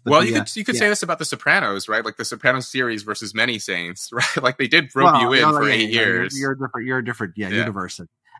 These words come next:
Speaker 1: uh, at that point. But yeah, Ga-, Game of, so I, yeah, I was expecting, I, I, I thought that the show probably roped them in. So, um, you know, that was
Speaker 2: Yeah.
Speaker 1: interesting. Now, I wanted to s-,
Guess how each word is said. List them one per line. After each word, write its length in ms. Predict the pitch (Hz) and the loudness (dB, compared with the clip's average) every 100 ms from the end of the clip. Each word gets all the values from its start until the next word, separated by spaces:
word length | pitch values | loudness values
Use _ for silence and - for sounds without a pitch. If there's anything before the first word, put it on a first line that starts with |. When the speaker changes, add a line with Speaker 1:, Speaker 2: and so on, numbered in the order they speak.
| _ | _
Speaker 1:
uh, 260 | 113 104 95 _ 123 | 0 0 -2 _ -2
at 80 | |
that 220 | 120 117 - | 0 0 -2
point. 300 | 101 92 - _ | -12 -12 -16 _
But 60 | 131 | -2
yeah, 120 | 120 | -2
Ga-, 220 | 101 95 | -2 -6
Game 180 | 120 151 | -2 -2
of, 140 | 143 - | -2 0
so 100 | 160 | 2
I, 160 | 151 | 2
yeah, 220 | - 143 127 | 2 0 2
I 40 | |
was 140 | 156 | -2
expecting, 460 | 160 - 160 160 110 | -8 -6 -6 -4 -4
I, 120 | 120 - | -4 -6
I, 160 | 123 - | -10 -8
I 80 | 117 | -8
thought 240 | 113 147 | -4 -4
that 140 | 120 104 | -4 -6
the 80 | |
show 180 | - 113 | -4 -4
probably 300 | 110 107 101 | -2 -2 -2
roped 220 | 98 95 | -6 -8
them 120 | 90 95 | -10 -10
in. 100 | 87 | -4
So, 260 | 117 110 - - - 123 | -4 -4 -8 -20 -6 0
um, 420 | 117 110 104 110 - _ _ _ | 2 2 -2 -8 -20 _ _ _
you 100 | 131 | 2
know, 80 | 135 | 4
that 160 | 120 190 | 6 4
was 140 | 160 | 4
Speaker 2:
Yeah. 40 | 160 | -2
Speaker 1:
interesting. 400 | - 120 127 123 | -6 -10 -10 -4
Now, 200 | 135 - | -4 -2
I 80 | 143 | -4
wanted 320 | 135 185 196 | 0 0 0
to 40 | |
s-, 120 | 139 | -4